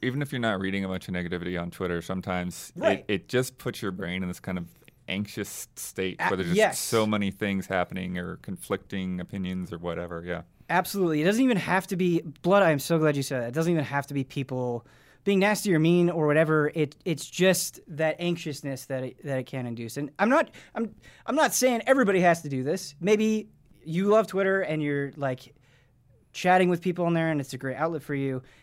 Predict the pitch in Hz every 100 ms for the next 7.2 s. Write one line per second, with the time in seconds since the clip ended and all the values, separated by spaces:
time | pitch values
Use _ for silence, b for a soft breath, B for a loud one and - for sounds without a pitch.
0 | b 170 196 196 - 202 208 190 180 135
1 | 170 196 196 165 147 139 139 - 147 170
2 | 202 226 b b b - 170 180 208 202
3 | 190 180 165 - - _ _ _ _ -
4 | 165 196 220 190 - - 175 180 170 156
5 | 143 147 120 123 135 139 160 147 143 151
6 | 135 139 - 143 131 120 120 120 117 120
7 | -